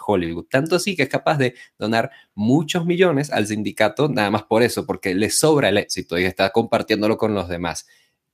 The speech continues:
Insisto, ha sido exitoso precisamente como actor y ha sido exitoso como empresario precisamente porque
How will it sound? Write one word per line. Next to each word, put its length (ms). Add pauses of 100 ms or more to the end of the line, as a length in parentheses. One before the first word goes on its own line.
Insisto, 580
ha 120
sido 320
exitoso 640
precisamente 600 (180)
como 260
actor 360
y 20
ha 60
sido 160
exitoso 600
como 280
empresario 500
precisamente 460
porque 260